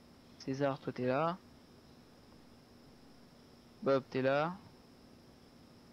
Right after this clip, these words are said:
Mathis, t'étais là. Charles, t'es là quand tu, t'es là, mais assez souvent, souvent, enfin, du moins. Bon, y a... En globalité, vous êtes là. Mais,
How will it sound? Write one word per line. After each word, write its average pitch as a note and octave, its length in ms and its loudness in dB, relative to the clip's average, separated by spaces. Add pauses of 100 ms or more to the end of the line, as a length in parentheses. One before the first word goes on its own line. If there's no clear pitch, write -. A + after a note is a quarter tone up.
(160)
Mathis, B2+ 380 -8
t'étais B2 260 -6
là. C#3 300 0 (1600)
Charles, C3+ 460 -2 (200)
t'es C3+ 120 0
là C3+ 160 4
quand C3 160 -8
tu, A#2+ 560 -8 (580)
t'es C3 140 0
là, D#3 240 4
mais D3+ 160 0
assez D3+ 180 2
souvent, D3 540 0
souvent, - 640 -4 (120)
enfin, - 240 -10 (420)
du - 80 -12
moins. - 220 -10 (1000)
Bon, A#2 140 -6
y C3 180 -2
a... C#3+ 480 4 (960)
En E3 80 2
globalité, G3 800 2 (600)
vous D3+ 100 0
êtes F#3 160 2
là. D3+ 220 4 (840)
Mais, G#3+ 380 2